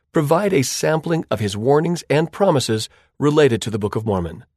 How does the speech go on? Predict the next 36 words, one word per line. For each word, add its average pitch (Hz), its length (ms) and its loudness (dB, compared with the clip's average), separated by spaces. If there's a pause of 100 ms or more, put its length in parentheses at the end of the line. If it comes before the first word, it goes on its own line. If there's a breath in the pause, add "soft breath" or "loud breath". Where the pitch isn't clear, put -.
(1200)
"Now, 160 580 2
we 131 200 4
not 143 320 4
only 143 280 4
need 131 240 4
to 117 100 -2
say 170 400 2
more 117 180 2
about 98 220 -2
the 101 60 -4
Book 98 180 -4
of 92 100 -6
Mormon, 98 320 -2 (400)
but 135 140 2
we 135 100 4
need 131 160 2
to 131 140 -2
do 127 320 2
more 120 200 2
with 101 240 -2
it. - 240 -10 (600)
Why? 147 480 2 (640)
The 156 100 2
Lord 185 240 6
answers, 147 460 0 (640)
'That 113 360 2
they 156 260 4
may 135 220 2
bring 135 400 2
forth 147 320 0
fruit 120 360 -2
meet 143 380 0
for 135 160 -2
their 120 140 2
Father's 113 400 -2
kingdom. 95 420 -4